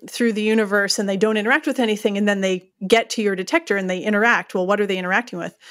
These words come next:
It turns out that it's just because it's all probabilistic. There isn't on the,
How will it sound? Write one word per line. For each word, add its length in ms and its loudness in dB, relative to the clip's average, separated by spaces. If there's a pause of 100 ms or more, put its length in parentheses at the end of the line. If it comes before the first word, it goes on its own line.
(360)
It 100 4
turns 240 4
out 180 4
that 100 2
it's 160 -4
just 200 0
because 320 -2
it's 160 -2
all 480 0 (220)
probabilistic. 760 -2
There 140 2
isn't 420 0 (640)
on 240 4
the, 200 0